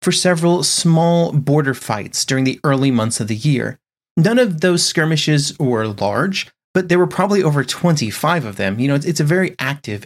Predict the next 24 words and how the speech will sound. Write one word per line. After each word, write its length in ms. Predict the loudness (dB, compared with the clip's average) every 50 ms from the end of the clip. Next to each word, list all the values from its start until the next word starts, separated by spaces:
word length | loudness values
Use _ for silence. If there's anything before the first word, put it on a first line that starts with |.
| -4
area. 460 | -2 0 2 2 0 -2 -4 -8 -12 _ _ _ _ _ _ _ _ _ _ -2
The 100 | -2 0
fighting 340 | 0 2 2 2 4 4 2
that 140 | 2 2 2
would 120 | 2 2
occur 580 | 2 0 -4 -6 -2 0 0 2 2 0 0 2
near 220 | 2 2 4 4
the 180 | 2 2 0 0
outer 260 | -2 -2 0 0 0
Mongolian 580 | 0 0 0 0 0 0 2 2 2 2 0 0
village 340 | 0 0 0 0 -2 -2 -4
of 200 | -4 -4 -4 -2
Nomonhan 880 | -2 0 0 2 2 2 2 2 0 0 -2 -4 -4 -6 -8 -10 -10 -12 _ _ -2
would 140 | 0 0 0
be 180 | 0 0 0 0
of 140 | 0 0
a 60 | 0 0
completely 520 | 0 0 -2 0 0 0 0 0 0 -4
different 340 | -4 -4 -4 -6 -6 -8 -6
type 380 | -4 -2 0 0 0 -2 -4 -8 _ _ _ _ -6
to 100 | -2 0
these 260 | 2 2 0 -2 -4 -4
earlier 340 | -4 -4 -2 -4 -4 -4 -4
skirmishes. 840 | -4 -4 -2 0 0 0 0 0 -2 -4 -8 -8 -8 -8 -10 -10